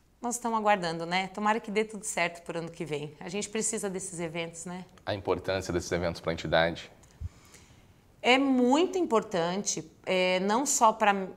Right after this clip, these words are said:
Speaker 1: pra apai em si, como pra todas as outras, porque os, o, o que que acontece?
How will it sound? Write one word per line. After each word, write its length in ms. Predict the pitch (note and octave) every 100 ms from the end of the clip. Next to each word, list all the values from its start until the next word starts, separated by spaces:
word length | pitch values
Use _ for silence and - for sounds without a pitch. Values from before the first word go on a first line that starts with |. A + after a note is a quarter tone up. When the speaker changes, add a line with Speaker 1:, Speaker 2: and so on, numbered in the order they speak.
| -
Speaker 1:
pra 220 | G3 F#3+ G#3
apai 440 | - E3 F3 G#3+
em 120 | G#3
si, 320 | F#3 - F#3+
como 280 | G#3 A3+ A#3+
pra 180 | B3 C#4+
todas 500 | C#4+ A3+ B3+ C4+ F#3
as 160 | F3+ F3+
outras, 320 | F#3 G#3 -
porque 640 | - F#3+ - F#3+ F3+ E3 - - - - - _
os, 1000 | - G#3 G3+ G3+ F#3+ F#3+ F#3+ - - - - _
o, 640 | - F#3+ F#3 F3+ F3 E3+ E3+
o 80 | -
que 140 | C#4
que 40 |
acontece? 600 | C#4+ A#3 G#3+ - - -